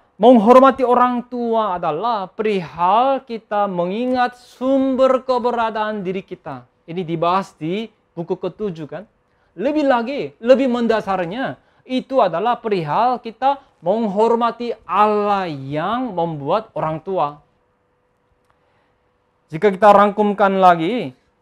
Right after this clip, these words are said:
garis keturunan Kain memang mereka makmur di dunia, tetapi mereka terputus dari Allah. Bahkan mereka menghalangi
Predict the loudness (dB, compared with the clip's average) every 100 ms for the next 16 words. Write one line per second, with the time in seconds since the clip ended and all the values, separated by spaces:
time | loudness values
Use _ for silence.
0 | _ -2 0 0 -2 -6 -8 -2 0 0
1 | -4 -8 -4 -2 -2 -4 -6 -8 -10 _
2 | _ _ _ -12 -4 0 4 6 4 4
3 | 0 0 -2 0 2 2 0 0 0 -2
4 | 0 2 2 0 -4 -4 -6 -6 -10 -14
5 | _ _ _ _ _ _ _ _ -4 -2
6 | 0 0 0 -2 -2 -2 -2 -6 -12 _
7 | 0 0 -2 0 0 0 -2 -4 -4 -10
8 | -16 _ _ _ _ _ _ _ _ _
9 | _ -6 -2 0 2 2 2 0 4 4
10 | 6 6 4 0 -2 -2 -6